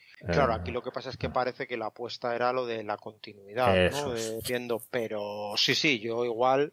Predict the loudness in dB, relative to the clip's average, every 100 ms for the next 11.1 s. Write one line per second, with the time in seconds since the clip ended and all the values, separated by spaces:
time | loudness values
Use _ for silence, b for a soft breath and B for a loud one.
0 | 0 2 2 2 0 0 -4 -10 -4 -4
1 | -4 -6 -8 -8 -12 -14 -6 -4 -4 -4
2 | -2 2 2 0 -4 -8 -4 -4 -4 -2
3 | -2 -2 -6 -10 -12 -14 -8 -4 -4 -4
4 | -6 -4 -2 -2 -4 -6 -10 b b b
5 | b b 0 0 0 -6 -10 -6 2 2
6 | 4 4 2 0 0 -2 -4 -8 -16 -8
7 | -2 0 2 2 2 0 -2 -2 -4 -2
8 | 0 2 2 2 0 -2 0 2 2 0
9 | -4 -4 _ _ _ _ -12 -8 -10 _
10 | 0 0 2 4 4 4 4 2 0 -4
11 | -8